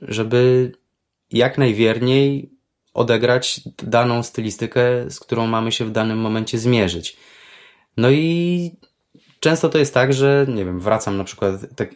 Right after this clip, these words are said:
pamiętam takie sytuacje, wracałem z Radomszczyzny, gdzie na przykład byłem tydzień, było mazurkowe <laughs> szaleństwo,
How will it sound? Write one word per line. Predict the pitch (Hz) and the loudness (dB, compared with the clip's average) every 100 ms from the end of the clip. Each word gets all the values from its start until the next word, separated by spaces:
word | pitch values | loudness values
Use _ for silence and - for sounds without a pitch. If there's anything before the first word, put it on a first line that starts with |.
| - | -6
pamiętam | 101 95 87 87 | -2 -2 -4 -6
takie | 87 92 95 | -6 -8 -8
sytuacje, | 101 95 87 92 | -6 -4 -4 -4
wracałem | 90 113 117 104 | -2 0 0 0
z | 101 | 0
Radomszczyzny, | 104 95 87 - 120 123 135 135 131 | -2 -2 -4 -2 0 2 2 2 -2
gdzie | 104 101 101 | -4 0 0
na | 98 | 0
przykład | - 98 95 | -4 -4 -2
byłem | 101 92 | 0 0
tydzień, | 90 117 117 117 117 - - - - - | 0 0 0 0 -4 -12 -18 -18 -18 -14
było | 104 107 98 98 95 | -2 2 4 4 0
mazurkowe | 92 101 101 98 - 92 90 | -2 -2 -2 -4 -4 -2 -2
<laughs> | - | -2
szaleństwo, | - 135 139 143 - - 160 | -2 0 0 0 -4 -2 -2